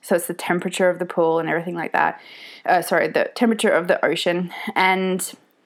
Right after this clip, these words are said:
they have kind of swim schools there. And I know that some of the swim schools there are kind of pretty serious. Like, if you go to Bondi Icebergs, Jin, you're a swimmer. You don't go to kind of just,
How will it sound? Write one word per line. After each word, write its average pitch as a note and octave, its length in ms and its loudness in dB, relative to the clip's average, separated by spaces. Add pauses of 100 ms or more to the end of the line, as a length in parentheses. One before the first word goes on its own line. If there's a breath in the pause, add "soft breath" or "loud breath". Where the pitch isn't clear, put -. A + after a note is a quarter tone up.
(140)
they F#3+ 180 4
have F3 500 0 (220)
kind F3+ 180 0
of E3 80 -2
swim C#4 380 4
schools E3 480 0
there. G#2+ 440 2 (540 loud breath)
And G3 360 2 (640)
I A3 80 4
know A#3 480 6
that C#4 100 2
some B3 160 0
of G#3+ 80 2
the G3+ 60 0
swim G#3+ 460 0
schools G3 320 -2
there F3 300 4
are - 80 2
kind B3+ 280 0
of C#4 80 -4
pretty A#3 220 -2
serious. G3+ 840 0
Like, E3+ 240 -2
if - 160 -8
you G3 80 -4
go G3+ 240 2
to G#3+ 60 0
Bondi F#3+ 260 0
Icebergs, E3 600 0
Jin, E3+ 420 -2
you're F#3+ 240 2
a A3 60 0
swimmer. F3 720 -2 (460 loud breath)
You F3+ 120 -2
don't F#3 240 2
go F3 300 4
to E3+ 280 0 (120)
kind E3 240 -2
of D#3+ 100 -4
just, - 440 -6